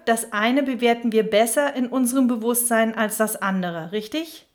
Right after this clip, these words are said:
Das Geben ist besser als das Haben wollen. Und genau das hat ein Amerikaner, Herr David Roman Hawkins, auch herausgefunden. Er lebte von neunzehnhundertsiebenundzwanzig bis zweitausendzwölf und er war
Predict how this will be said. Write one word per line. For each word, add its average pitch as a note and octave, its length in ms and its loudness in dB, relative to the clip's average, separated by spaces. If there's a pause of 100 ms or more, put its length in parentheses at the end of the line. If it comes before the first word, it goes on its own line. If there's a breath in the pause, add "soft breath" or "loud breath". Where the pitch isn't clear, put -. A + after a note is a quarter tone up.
(300 loud breath)
Das G3 160 -6
Geben C#4 360 0
ist A3+ 160 -6
besser A3+ 300 2
als A#3+ 240 2
das A#3+ 220 -4
Haben G3+ 300 0
wollen. F3 360 -4 (640 loud breath)
Und A#3+ 160 2
genau C4 600 4 (100)
das C#4 360 0
hat A#3+ 160 -4
ein G3+ 160 -6
Amerikaner, A3 920 -2 (140)
Herr G3+ 260 0
David A3 580 -2
Roman F#3+ 400 -2
Hawkins, G#3 640 -4 (460 loud breath)
auch A3 240 4
herausgefunden. F3+ 840 -8 (680 loud breath)
Er A#3+ 100 2
lebte D#4+ 320 2
von C4 180 2
neunzehnhundertsiebenundzwanzig C4 1080 0
bis - 200 -4
zweitausendzwölf A3 1200 0
und A3+ 240 -2
er A3 160 0
war G#3+ 260 2